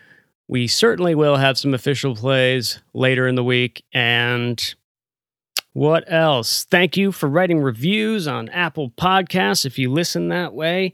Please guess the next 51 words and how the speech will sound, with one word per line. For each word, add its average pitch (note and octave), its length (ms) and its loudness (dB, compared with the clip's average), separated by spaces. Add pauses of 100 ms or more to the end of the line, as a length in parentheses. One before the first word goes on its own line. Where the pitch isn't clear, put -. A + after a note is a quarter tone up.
(120)
If C#3 160 -10
you B2 100 -4
haven't C#3+ 340 0
done C3 200 0
so C3 220 -4
yet, B2+ 520 -2 (300)
and A#2+ 320 -2 (140)
<laughs> - 40 -20
our A#2 220 -2
last B2 360 -2
awful C3 280 -4
show C3+ 300 -4
didn't B2+ 280 -4
put D3 120 -6
you C3+ 140 -8
off C#3+ 180 -2
too C3 160 -4
much, A2+ 360 -4
do E3+ 180 -2
consider A2+ 420 -2 (240)
leaving A2+ 300 0
us G#2 180 -2 (180)
a A#2 60 -2
five-star G#2+ 480 0
review. G#2+ 400 -2
It G#2+ 80 -6
really A2+ 220 -2
helps A2+ 240 -4
the B2+ 80 -8
show D#3+ 380 -2 (240)
to D3 100 -4
grow, E3 420 -2
and F#3 260 -2
that's G3 200 -4
what F#3+ 100 -10
we're F3 80 -8
trying F#3+ 220 -4
to F3 80 -2
do G3 160 -2
with D#3 140 -4
this B2+ 200 -2
thing, G#2 300 -4
just - 320 -10
organically C#3 600 -4
grow C#3 460 0 (220)
and A#2+ 120 0
have C3 240 2
some A#2+ 200 -6
fun C3+ 480 0
betting A2+ 480 0
soccer. G#2 1200 0